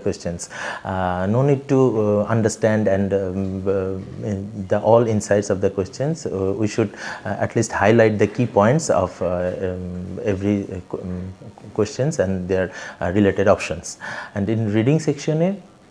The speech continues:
আমি বলবো যে হচ্ছে, আহ, স্টুডেন্টদেরকে, উম, তাদের, আহ, কোশ্চেনস হাইলাইট করতে হবে এবং হচ্ছে, আহ, যখনই তারা,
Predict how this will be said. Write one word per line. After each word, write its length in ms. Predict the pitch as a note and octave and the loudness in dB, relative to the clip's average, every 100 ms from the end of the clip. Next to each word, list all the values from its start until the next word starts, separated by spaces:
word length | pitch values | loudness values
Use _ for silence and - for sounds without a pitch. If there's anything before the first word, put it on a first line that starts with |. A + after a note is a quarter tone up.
| - - - - - - | -20 -20 -20 -16 -14 -6
আমি 180 | G#2+ A#2 | -2 0
বলবো 480 | A#2 A2 B2 D3 D3+ | 0 2 2 2 0
যে 200 | G#2+ G2+ | 0 0
হচ্ছে, 460 | G2+ - G#2+ G2+ G2+ | -2 -2 0 0 -2
আহ, 600 | G2 F#2 F#2 F#2 F#2+ F#2+ | -6 -6 -6 -8 -10 -12
স্টুডেন্টদেরকে, 880 | - G#2+ G#2+ G#2 G#2+ G#2+ G#2+ G#2 G2+ - - - - | -4 -2 0 0 -2 0 2 2 0 -8 -14 -16 -12
উম, 120 | F#2 G#2 C#3+ A2 G2 | -12 -12 -12 -10 -4
তাদের, 280 | G#2 G2 G#2 | -2 0 0
আহ, 240 | - F#2 F#2 | 0 -2 0
কোশ্চেনস 420 | A2+ - A#2 - | -2 0 -2 2
হাইলাইট 300 | G2 G#2+ A2 | 4 4 2
করতে 260 | - - | -2 2
হবে 280 | G2+ G2 A#2+ | 2 4 2
এবং 360 | - F#2+ G2 F#2+ | 0 0 -2 -2
হচ্ছে, 400 | F#2 - G#2 G#2+ - - - | -8 -6 -6 -6 -8 -14 -6
আহ, 600 | F2+ F2 F2+ F#2+ G2 F#2 | -4 -4 -8 -10 -10 -2
যখনই 480 | G#2 - C3 D3 D3 | 0 0 0 0 0
তারা, 540 | A2 G#2 G#2 G#2 G2+ | 0 0 2 2 0